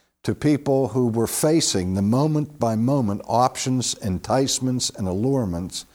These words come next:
of present happiness. But the bottom line is this. For Pascal, the wise person lives a life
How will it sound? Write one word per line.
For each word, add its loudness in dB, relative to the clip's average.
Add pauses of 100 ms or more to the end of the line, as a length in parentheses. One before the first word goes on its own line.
(380)
of 0
present 0 (120)
happiness. -4 (480)
But -4
the 0
bottom 4
line 2 (520)
is 2
this. 0
For -2
Pascal, 0 (400)
the 2
wise 4
person -2 (500)
lives 2
a 2
life 2